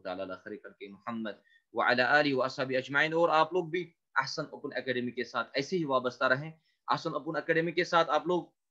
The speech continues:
آ، آپ لوگوں کو یہ خالص نیت ہونی چاہیے کہ ہم اس اکیڈمی کے ذریعے، آ، دین سیکھیں، دین پڑھیں،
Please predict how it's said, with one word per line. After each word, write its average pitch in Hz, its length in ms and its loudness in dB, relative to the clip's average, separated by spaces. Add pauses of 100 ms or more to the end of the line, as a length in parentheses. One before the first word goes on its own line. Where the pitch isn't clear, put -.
(1000)
آ، 120 320 4
آپ 139 120 -2
لوگوں 170 160 0
کو 170 100 0
یہ 175 280 6
خالص 175 400 2
نیت 185 280 2
ہونی 160 160 -4
چاہیے 151 260 -2
کہ 156 100 -12
ہم 151 140 -10
اس 143 180 -20
اکیڈمی 139 340 -4
کے 135 140 -8
ذریعے، 127 360 -4 (300)
آ، 117 160 -2
دین 139 340 -2
سیکھیں، 123 440 -8
دین 131 320 -4
پڑھیں، 123 300 2